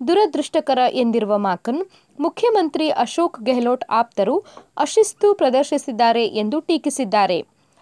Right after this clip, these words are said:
ಗೆಹ್ಲೋಟ್ ಅವರ ಅನುಮತಿಯಂತೆ ಸಿ ಎಲ್ ಪಿ ಸಭೆ ಏರ್ಪಡಿಸಲಾಗಿತ್ತು. ಅವರ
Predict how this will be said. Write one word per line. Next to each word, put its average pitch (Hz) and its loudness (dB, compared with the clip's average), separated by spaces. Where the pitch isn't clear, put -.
ಗೆಹ್ಲೋಟ್ 359 2
ಅವರ 294 2
ಅನುಮತಿಯಂತೆ 262 -2
ಸಿ 381 2
ಎಲ್ 403 4
ಪಿ 370 4
ಸಭೆ 269 0
ಏರ್ಪಡಿಸಲಾಗಿತ್ತು. 233 -2
ಅವರ 320 4